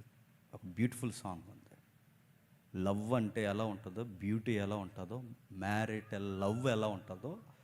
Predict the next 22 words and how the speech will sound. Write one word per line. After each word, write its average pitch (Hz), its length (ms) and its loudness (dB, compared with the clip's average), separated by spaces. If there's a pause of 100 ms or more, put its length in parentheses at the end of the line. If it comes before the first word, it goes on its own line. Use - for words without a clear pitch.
(440)
ఆ 98 100 -2
సాంగ్లో 107 420 2
మీరు 101 160 -2 (140)
చూడండి. 87 300 -8 (840)
నిజంగా 113 440 -2
స్వచ్ఛమైన 117 600 0
ప్రేమ 101 320 -4
ఎక్కడ 101 180 -6
దొరుకుతుందో 101 380 -4
మీకు 113 200 -4
అర్థం 90 200 -8
అవుతుంది. - 600 -14
రెండవది, 92 480 -2 (1400)
ఎలా 131 220 10
మర్చిపోవాలనుకుంటే 123 920 0
నీ 127 160 -2
లైఫ్కి 123 540 -2
నేను 120 180 -2
అనుకుంటున్నాను, 107 460 -6
పని 131 320 0
పాట 120 280 -4
లేదనుకుంటాను. 90 600 -8